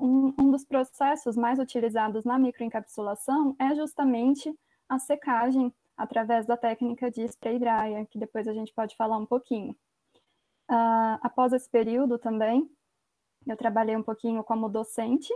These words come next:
ah, pros cursos de engenharia de bioprocessos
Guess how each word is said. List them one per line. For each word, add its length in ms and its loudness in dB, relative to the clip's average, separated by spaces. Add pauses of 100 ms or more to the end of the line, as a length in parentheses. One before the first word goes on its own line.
(420)
ah, 280 0
pros 260 -8
cursos 340 -4
de 80 -6
engenharia 680 -2
de 80 -4
bioprocessos 1080 -4